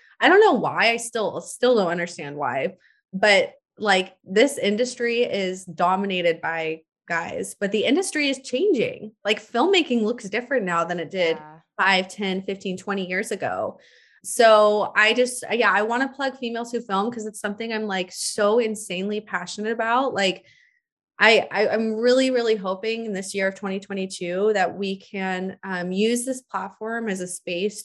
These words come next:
Speaker 1: to kind of build this community of aspiring filmmakers, female filmmakers too,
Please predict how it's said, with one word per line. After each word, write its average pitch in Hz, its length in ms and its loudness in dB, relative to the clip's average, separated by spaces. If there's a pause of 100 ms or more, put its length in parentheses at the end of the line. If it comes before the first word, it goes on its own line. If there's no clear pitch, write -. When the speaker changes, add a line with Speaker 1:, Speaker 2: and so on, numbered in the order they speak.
Speaker 1:
to 185 420 -6 (300)
kind 233 140 0
of 226 120 2
build 208 240 -2
this 226 160 -8
community 220 840 -4 (360)
of 208 200 4
aspiring 190 720 -2
filmmakers, 175 800 -6
female 214 260 4
filmmakers 175 640 -6
too, 190 580 2